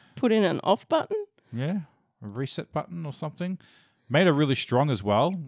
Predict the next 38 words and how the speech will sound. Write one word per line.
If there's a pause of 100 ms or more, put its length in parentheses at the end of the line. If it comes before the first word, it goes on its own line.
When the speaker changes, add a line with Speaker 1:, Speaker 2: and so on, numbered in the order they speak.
(120)
Speaker 2:
I'm
not,
Speaker 1:
Mm.
Speaker 2:
not
sure
why.
Speaker 1:
I
don't
know.
They
always
seem
to
make
robots
Speaker 2:
Robots
are
Speaker 1:
really
Speaker 2:
always
strong,
aren't
Speaker 1:
Yeah. (100)
Speaker 2:
they?
Even
though
they're (260)
kinda
weak. (480)
But
<laughs>
usually
<laughs>
you
can
just
push
'em
over.